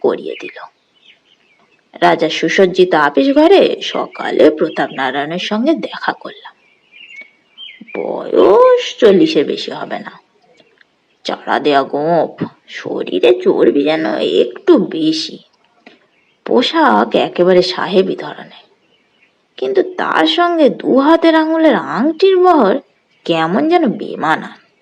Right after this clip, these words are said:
তা রাজা সাহেব আমাকে আসার কারণ জিজ্ঞাসা করতে অকপটে তাকে সব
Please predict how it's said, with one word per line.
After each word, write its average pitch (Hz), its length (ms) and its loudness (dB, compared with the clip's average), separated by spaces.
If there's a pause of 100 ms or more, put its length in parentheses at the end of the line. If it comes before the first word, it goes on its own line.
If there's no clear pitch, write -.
(1500)
তা 190 120 0
রাজা 165 300 2
সাহেব 160 300 0
আমাকে 160 340 -4
আসার 156 320 -6
কারণ 82 560 -4
জিজ্ঞাসা 226 480 0
করতে 240 540 2 (240)
অকপটে 160 680 2
তাকে 165 240 -2
সব 156 520 -2